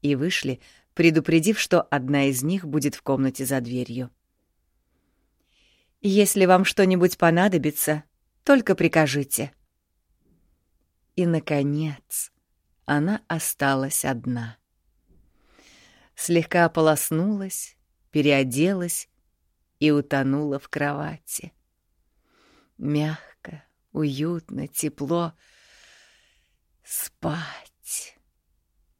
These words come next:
Что делать дальше,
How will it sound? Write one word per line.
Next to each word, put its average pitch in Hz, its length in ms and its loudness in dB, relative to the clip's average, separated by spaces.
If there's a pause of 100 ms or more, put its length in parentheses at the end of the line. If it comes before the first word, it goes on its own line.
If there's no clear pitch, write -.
(960)
Что - 340 2
делать 131 420 0
дальше, 160 640 -4